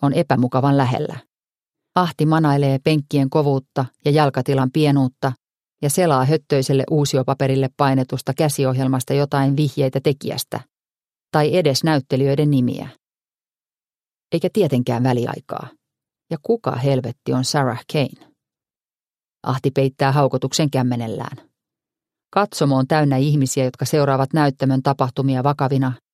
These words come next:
hievahtamatta. Keskellä autiota lavaa on rosoinen betonilohkare. Nainen ja mies makaavat sen päällä. Välillä lyövät, välillä halaavat.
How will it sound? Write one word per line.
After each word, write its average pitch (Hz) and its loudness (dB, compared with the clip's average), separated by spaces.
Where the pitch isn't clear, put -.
hievahtamatta. - -4
Keskellä 143 2
autiota 139 0
lavaa 135 0
on 151 0
rosoinen 143 2
betonilohkare. 127 -4
Nainen 147 2
ja 143 0
mies 131 0
makaavat 127 -2
sen 131 0
päällä. 123 -6
Välillä 143 2
lyövät, 143 2
välillä 160 0
halaavat. 123 -2